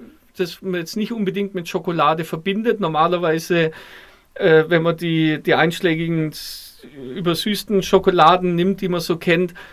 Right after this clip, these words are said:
da geht ja der Speichelfluss sofort los. Da, da, da, da, da hast du ja der ganze Mund voll mit, mit Speichel und, und Zucker.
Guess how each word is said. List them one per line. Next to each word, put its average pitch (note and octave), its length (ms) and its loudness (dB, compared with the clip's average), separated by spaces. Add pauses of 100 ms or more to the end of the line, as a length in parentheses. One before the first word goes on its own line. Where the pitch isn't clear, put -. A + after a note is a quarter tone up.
(180)
da E3 100 6
geht E3+ 180 2
ja E3+ 80 6
der D#3+ 120 2
Speichelfluss F3 600 4
sofort D#3+ 380 2
los. F3+ 340 4
Da, C#3+ 340 4
da, C#3+ 640 -8
da, D#3 200 0
da, D#3 180 -2 (140)
da C#3+ 140 -2 (340)
hast D#3+ 240 -2
du F3+ 40 4
ja D#3+ 40 6
der D#3+ 120 4
ganze D#3+ 300 6
Mund F3+ 260 4
voll E3 300 6
mit, D#3 360 0
mit D#3 200 -6
Speichel D#3 480 4
und, D3 300 -4
und E3 240 -2
Zucker. G3 400 4